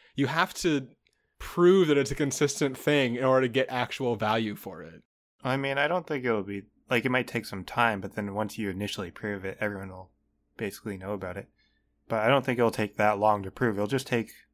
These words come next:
Speaker 2: like, one season.
Speaker 1: I feel like defending it's just gonna be really, like, a big hassle for that one season, though. I don't know. Maybe I'm wrong.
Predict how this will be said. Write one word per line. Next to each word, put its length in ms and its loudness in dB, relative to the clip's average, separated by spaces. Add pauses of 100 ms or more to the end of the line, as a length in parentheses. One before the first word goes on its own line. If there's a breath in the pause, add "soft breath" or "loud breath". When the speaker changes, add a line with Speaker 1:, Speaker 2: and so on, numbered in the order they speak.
(180)
Speaker 2:
like, 240 -2 (260)
one 280 -4
season. 540 -6 (160)
Speaker 1:
I 60 -4
feel 140 2
like 60 2
defending 440 2
it's 100 -2
just 140 -6
gonna 120 0
be 100 0
really, 520 2
like, 320 -4 (400)
a 140 0
big 440 2
hassle 380 -2
for 120 -10
that 200 -6
one 180 -6
season, 380 -12
though. 300 -14 (120)
I 60 0
don't 180 4
know. 160 -4 (440)
Maybe 220 0
I'm 120 0
wrong. 340 -4